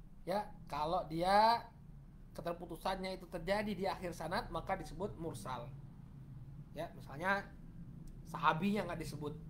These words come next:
Tiba-tiba seorang tabi'i meriwayatkan dari Nabi Shallallahu Alaihi Wasallam. Nah,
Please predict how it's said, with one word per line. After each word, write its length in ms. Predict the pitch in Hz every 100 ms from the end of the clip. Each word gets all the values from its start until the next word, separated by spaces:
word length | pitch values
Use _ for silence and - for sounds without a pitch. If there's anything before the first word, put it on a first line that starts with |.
| - - - -
Tiba-tiba 640 | 135 135 139 170 185 190 - -
seorang 380 | - 143 143 139
tabi'i 400 | 160 160 165 190
meriwayatkan 640 | 190 160 151 151 190 185
dari 320 | 151 175 262 - - - - - - -
Nabi 240 | 147 202
Shallallahu 480 | - 170 165 175 160
Alaihi 220 | 147 151
Wasallam. 480 | 151 139 135 135 127
Nah, 100 | 131